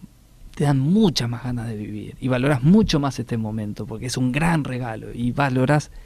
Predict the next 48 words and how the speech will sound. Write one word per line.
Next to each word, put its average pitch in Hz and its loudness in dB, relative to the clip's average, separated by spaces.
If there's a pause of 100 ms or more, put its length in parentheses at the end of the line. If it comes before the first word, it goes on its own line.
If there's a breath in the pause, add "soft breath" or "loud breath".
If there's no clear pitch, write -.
(180)
cada 180 2
instante 156 2
porque 131 -2
te 131 -6
sale 175 0
de 135 -2
las 123 -8
tripas. 147 0
Yo 175 2
vi, 180 2 (460 loud breath)
acompañé 135 2
a 165 0
personas 147 -4
a 131 -6
que 131 -6
habían 143 -2
fallecido 135 0
sus 127 0
hijos 127 0 (1500 loud breath)
que 135 4
eran 139 2 (340)
de 139 2
la 127 2
misma 139 4
edad 139 2
o 127 0
más 135 0
chiquitos 135 0
que - -2
los 123 0
míos, 123 2 (1040 soft breath)
y 135 -2
lo 123 4
único 214 4
que 120 -2
quería 185 0
era 143 0
llegar 139 -2
a 143 -4
casa, 165 -4
darle 143 -6
un 139 -4
abrazo 131 -6
a - -4
mis 120 -8
hijos 170 -8
y - -10
decirle 131 -4